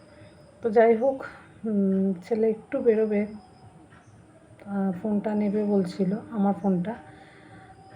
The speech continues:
সেই জন্য ছোট্ট করে ভিডিও করছি। আর মাথার সামনে সিঁথিটা দেখছেন অনেকটাই ফাঁকা হয়ে গেছে। বর্ষাতে এত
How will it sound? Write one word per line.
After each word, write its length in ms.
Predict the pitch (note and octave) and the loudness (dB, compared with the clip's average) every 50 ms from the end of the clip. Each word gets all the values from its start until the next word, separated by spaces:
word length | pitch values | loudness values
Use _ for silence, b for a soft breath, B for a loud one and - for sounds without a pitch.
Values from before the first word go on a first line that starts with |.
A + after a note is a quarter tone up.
| - - | -8 -4
সেই 140 | A3+ G3+ G3+ | -2 0 2
জন্য 180 | G3+ G3+ G#3+ | 2 2 0
ছোট্ট 300 | G3+ - A3 F#3 F3+ - | 0 -2 -2 -2 -2 -2
করে 380 | G#3+ A3 A3+ G#3 G#3+ G#3+ G#3 G#3 - | -2 -2 0 0 0 0 -2 -4 -2
ভিডিও 300 | G#3 G3+ F3 G#3 G3+ G3+ | -2 0 2 4 2 2
করছি। 520 | G3 - G#3 G3+ F#3 F3+ - - - G3 A3 A#3+ - B B B B B B B - - | 2 0 0 -2 -2 -4 -8 -6 -4 -4 -4 -4 -8 B B B B B B B -12 -4
আর 440 | A3 G3 F#3+ F#3+ F#3 F#3 F#3 F#3+ F#3 F#3+ - G#3 | 0 2 4 4 4 4 2 0 -2 -4 -6 -4
মাথার 260 | G3+ G3+ G3+ A#3+ A3+ | -4 0 0 0 -2
সামনে 340 | - - A#3 A3 A3+ A#3 A3+ | 0 -2 -2 -2 0 -2 -2
সিঁথিটা 380 | - B3 A#3+ - A#3+ B3+ B3 | -2 -6 -2 -2 0 0 0
দেখছেন 560 | A#3 - A3 G#3+ G#3 - - A#3 A3 A3+ A#3 A3+ - - | 2 2 2 0 0 -2 -4 -2 -2 -2 -2 -4 -6 -6
অনেকটাই 360 | A3 G#3+ G#3 G#3 - A3+ A3 | -6 -6 -6 -2 -2 -2 -2
ফাঁকা 300 | A3 - G#3 G3 F3+ G#3 | 0 0 -2 0 2 2
হয়ে 260 | G#3+ A3 G#3 G3 G3 | 2 2 2 2 4
গেছে। 320 | G3 F#3+ F#3 - A3+ A3 G#3 | 4 2 2 2 2 2 2
বর্ষাতে 460 | G#3 G3 G3 G3 - - G#3 G#3+ A3+ | 2 2 2 2 0 -6 -4 2 2
এত 460 | A3+ G#3+ G3 F3+ F3 - - - B3 | 2 4 4 2 -2 -4 -4 -2 -2